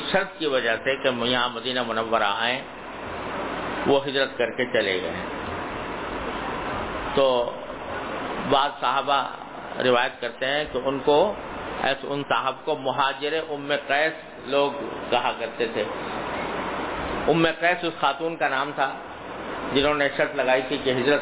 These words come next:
کرو گے تو نکاح کروں گی، تو اس لیے صحابہ کرام ان کو مہاجر ام قیس کہتے تھے۔ یہ جیسے مذاق میں کسی سے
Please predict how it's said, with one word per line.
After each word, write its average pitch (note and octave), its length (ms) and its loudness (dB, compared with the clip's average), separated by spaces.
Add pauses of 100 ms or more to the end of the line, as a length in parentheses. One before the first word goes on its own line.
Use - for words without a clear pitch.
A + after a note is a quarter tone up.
کرو D3 240 8
گے E3 80 6
تو D3 120 2
نکاح B2 320 2
کروں A#2+ 280 4
گی، A#2 100 0 (1800)
تو - 80 6
اس D#3+ 180 4
لیے E3+ 360 6 (800)
صحابہ D3+ 400 2
کرام E3 340 0 (720)
ان D#3 180 6
کو F3+ 220 8
مہاجر D3+ 500 2 (100)
ام D#3 220 0 (140)
قیس D#3 200 6 (100)
کہتے A#2+ 260 2
تھے۔ C#3 120 -2
یہ E3 180 8 (100)
جیسے D#3 320 6
مذاق D3 500 2
میں D3+ 160 -6
کسی D3 280 -10
سے C#3+ 200 0